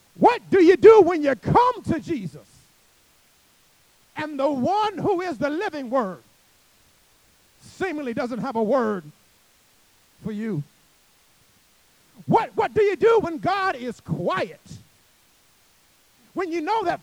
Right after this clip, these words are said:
faith come by hearing and hearing by the word of God, but when you crack open your Bible, the Spirit is not revealing anything to you, and it's nothing but silence. Even if God is talking, it seems like you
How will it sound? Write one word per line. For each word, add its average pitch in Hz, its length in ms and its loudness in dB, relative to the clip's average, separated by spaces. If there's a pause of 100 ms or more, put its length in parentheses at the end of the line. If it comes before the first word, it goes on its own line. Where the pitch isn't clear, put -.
(120)
faith 415 240 -2
come 370 200 -6
by 311 240 -4
hearing 370 380 -2
and 294 100 -8
hearing 381 320 -6
by 339 100 -8
the 311 100 -4
word 311 240 -2
of 233 160 -8
God, 320 340 -4 (340)
but 294 180 -2
when 320 160 -6
you 294 100 4
crack - 320 -2 (100)
open 359 280 -4
your 311 160 -2
Bible, 349 380 0
the 269 140 -4
Spirit 427 400 -6
is 214 120 -4
not 320 240 -8
revealing 320 560 -4
anything 330 600 -6
to 349 120 -4
you, 277 300 0 (280)
and 285 140 -2
it's 277 140 -6
nothing 381 580 -4
but 330 280 2 (340)
silence. 277 920 -6 (1200)
Even 440 460 -2
if 285 220 -6
God 403 260 -4
is 269 220 -6 (160)
talking, 320 420 -2
it 269 160 -8
seems 403 420 -8
like 302 220 -10
you 359 220 4